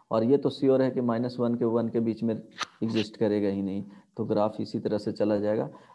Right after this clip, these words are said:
Otherwise graph बनाना है तो x is equal to sec y का पूरा को क्या करना है,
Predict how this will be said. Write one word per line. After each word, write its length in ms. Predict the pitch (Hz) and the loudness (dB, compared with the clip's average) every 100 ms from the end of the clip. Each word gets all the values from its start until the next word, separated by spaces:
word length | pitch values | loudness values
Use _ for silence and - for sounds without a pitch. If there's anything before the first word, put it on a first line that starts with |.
| - | -4
Otherwise 540 | 110 120 127 139 139 - - - 113 | 2 2 4 2 0 -12 -20 -10 0
graph 280 | 117 113 | 2 2
बनाना 440 | 117 117 117 120 120 | 2 0 2 0 0
है 60 | 123 | -2
तो 80 | 135 - - _ _ _ - _ - _ - 127 | -4 -6 -20 _ _ _ -20 _ -20 _ -2 0
x 220 | 127 135 | 2 2
is 80 | 120 | 2
equal 260 | 120 120 | 4 2
to 100 | 117 117 | 2 -2
sec 240 | - 117 117 | 0 0 4
y 240 | 113 110 | 4 4
का 80 | 104 | 0
पूरा 320 | - 135 147 | 2 4 6
को 160 | 147 151 | 4 2
क्या 180 | 151 139 | 4 4
करना 280 | - 101 101 | 2 0 -4
है, 180 | 98 | -4